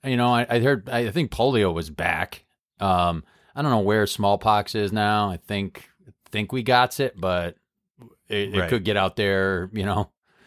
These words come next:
Speaker 1: Takes
Speaker 2: Yeah,
Speaker 1: one,
Speaker 2: but we've gotta be
Speaker 1: takes
Speaker 2: done with
Speaker 1: one
Speaker 2: cholera because there is a book or movie called Love in the Time of Cholera. So if, if we're, if we're still in the time of cholera, that would just be called, like, Love Now.
Speaker 1: Love Now?
Speaker 2: Yeah.
Speaker 1: But it was written a while ago.
Speaker 2: Nah, but they, they wouldn't.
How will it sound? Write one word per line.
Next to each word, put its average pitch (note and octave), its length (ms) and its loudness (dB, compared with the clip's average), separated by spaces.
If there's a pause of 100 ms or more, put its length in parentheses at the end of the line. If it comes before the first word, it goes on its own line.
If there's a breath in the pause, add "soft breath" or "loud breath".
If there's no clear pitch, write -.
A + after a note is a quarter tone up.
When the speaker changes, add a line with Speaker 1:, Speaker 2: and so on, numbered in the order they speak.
(420 soft breath)
Speaker 1:
Takes A3+ 160 2
Speaker 2:
Yeah, D3 140 4
Speaker 1:
one, C#3+ 100 4
Speaker 2:
but D#3 80 0
we've F3 180 2
gotta G3 240 2
be F3 80 2
Speaker 1:
takes - 60 2
Speaker 2:
done C3+ 160 4
with A#2+ 120 4
Speaker 1:
one G2+ 60 0
Speaker 2:
cholera C3+ 380 4
because A2+ 400 -2
there A2+ 260 0
is C3 380 -2
a G2+ 340 -2
book G#2 500 0
or G2+ 100 0
movie G2+ 280 0
called F2+ 240 -4
Love F#2 320 0
in F#2 120 -4
the F2 60 -6
Time F#2 300 -4
of D#2 120 -12
Cholera. F#2 460 -4 (360 soft breath)
So - 180 4
if, - 180 -2
if A#2 160 -6
we're, A#2+ 280 0
if C3+ 160 -2
we're B2 100 0
still C#3 420 0
in C3+ 140 0
the B2 60 -2
time B2 260 -2
of G2 100 -8
cholera, A#2 380 2
that G2 180 0
would F#2+ 100 -4
just F#2+ 180 -10
be G2 100 -8
called, F2 280 -4
like, E2 260 -6
Love G2 580 -2
Now. G2 200 -4
Speaker 1:
Love F#2 160 0
Now? G#2+ 440 -4
Speaker 2:
Yeah. G#2 100 0
Speaker 1:
But D3+ 100 4
it D3+ 60 -2
was B2+ 140 0
written D3 220 2
a G2 80 0
while F2+ 260 2
ago. D2+ 220 -10 (200)
Speaker 2:
Nah, E2+ 400 -12
but G#2 200 -6
they, C3 120 -4
they D#3+ 160 2
wouldn't. E3+ 380 0